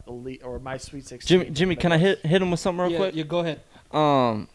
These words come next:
Speaker 2: Neek, you know I've been preaching about this B P A, again, for the listeners, Basketball Power Index. Um, the past three championship winners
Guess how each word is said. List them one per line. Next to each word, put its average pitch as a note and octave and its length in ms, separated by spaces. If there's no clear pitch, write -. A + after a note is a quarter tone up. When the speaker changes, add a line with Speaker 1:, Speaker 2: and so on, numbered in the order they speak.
Speaker 2:
Neek, C#3 720
you D3 140
know D#3+ 160
I've D#3+ 120
been D3 140
preaching D#3 300
about C3+ 240
this C3 140
B C#3 200
P C#3 200
A, A2 380
again, B2+ 340
for B2 120
the A#2+ 60
listeners, B2 400
Basketball A#2 440
Power B2+ 300
Index. A2 480
Um, A#2+ 320
the B2+ 120
past D#3+ 460
three D3+ 220
championship C#3+ 680
winners B2 580